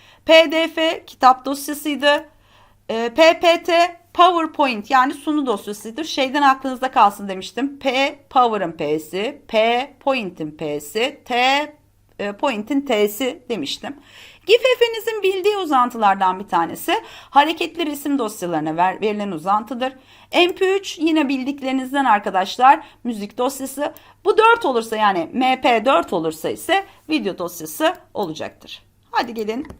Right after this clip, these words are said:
son sorumuza bakalım. Klasör ne demektir? Bilgisayarda dosyaları daha düzenli tutmak için oluşturulan nesnelere biz klasör adını veriyoruz.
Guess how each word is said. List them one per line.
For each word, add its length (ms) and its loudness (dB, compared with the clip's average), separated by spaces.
son 260 -12
sorumuza 420 -4
bakalım. 360 -8
Klasör 560 0
ne 140 0
demektir? 520 -6
Bilgisayarda 640 4
dosyaları 520 0
daha 260 6
düzenli 400 0
tutmak 360 -8
için 160 -12
oluşturulan 640 -4
nesnelere 580 -6
biz 320 -6
klasör 640 -2
adını 600 4
veriyoruz. 880 -4